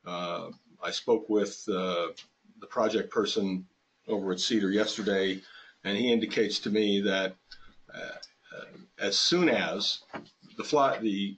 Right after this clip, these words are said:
the block, the blocking point right now is that in order to cut over our phone systems, uh, an, in, an,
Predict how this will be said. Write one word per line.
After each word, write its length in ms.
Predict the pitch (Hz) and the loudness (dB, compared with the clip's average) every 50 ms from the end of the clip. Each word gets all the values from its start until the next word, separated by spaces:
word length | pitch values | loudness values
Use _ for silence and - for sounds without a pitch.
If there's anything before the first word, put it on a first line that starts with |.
| _ - | _ -14
the 80 | 101 | -4
block, 340 | 98 139 143 135 131 - - _ _ | 0 2 2 2 2 -2 -8 _ _
the 60 | - 113 | -10 -2
blocking 460 | 131 139 139 147 143 143 127 113 107 | 0 2 2 2 2 0 -2 -2 0
point 260 | - 123 113 113 110 | 2 2 2 2 2
right 200 | 101 104 104 98 | 0 -2 -2 -2
now 320 | 98 104 113 113 107 104 98 | -2 -2 -2 0 0 0 0
is 280 | 95 92 92 92 - - - - - _ - | 0 0 -2 -4 -6 -8 -12 -20 -20 _ -4
that 140 | - 107 104 | -2 -2 0
in 120 | 101 101 110 | 2 4 4
order 260 | 117 127 135 120 113 | 4 4 4 2 0
to 60 | - | 0
cut 180 | - 139 131 131 | 0 2 4 4
over 320 | 127 123 117 107 110 107 | 4 4 4 4 4 2
our 120 | 98 95 | 2 0
phone 280 | 95 - 139 143 147 139 | 0 0 2 2 2 2
systems, 640 | 131 - 98 90 - - 92 90 92 92 - - - _ _ _ _ _ _ _ _ _ _ _ _ 95 | 2 0 -2 -4 -6 -6 -8 -8 -8 -8 -10 -10 -10 _ _ _ _ _ _ _ _ _ _ _ _ -20
uh, 80 | 95 95 - - _ - | -20 -20 -20 -20 _ -6
an, 100 | 104 110 | -2 0
in, 260 | 113 117 117 113 117 - - - - | 2 2 2 2 -2 -6 -20 -20 -18
an, 100 | - 80 | -18 -18